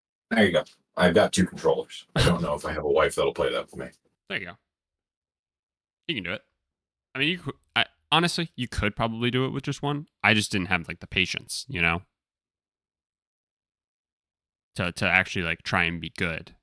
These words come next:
Speaker 2: right? We were just running into rooms and just firing. And it's just like, if we get hit, we get hit. Who cares? <laughs> Who ca-,
Speaker 1: That
Speaker 2: who
Speaker 1: makes
Speaker 2: cares
Speaker 1: sense.
Speaker 2: if, who cares if this rabbit takes damage? Which I thought was weird. I thought the rabbits would be, like,
Speaker 1: <laughs> PETA
Speaker 2: invincible.
Speaker 1: does.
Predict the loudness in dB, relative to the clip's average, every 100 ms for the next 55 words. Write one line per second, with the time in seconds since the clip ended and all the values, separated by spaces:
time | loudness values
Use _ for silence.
0 | -2 0 0 2 2 2 0 2 4 4
1 | 2 2 0 0 -6 -8 -10 0 2 2
2 | -2 -8 -10 _ _ -10 -8 -4 -4 -2
3 | 0 0 2 4 6 4 4 2 2 0
4 | -2 0 0 -2 -12 _ _ _ _ _
5 | _ _ _ _ 2 4 6 4 2 0
6 | 2 6 6 6 4 4 0 -4 -6 2
7 | 4 4 0 -2 0 2 4 2 -2 -4
8 | -4 -6 -10 -4 0 4 4 4 0 -4
9 | -2 0 0 0 -2 2 4 4 6 4
10 | 6 4 4 2 0 2 2 2 2 0
11 | 0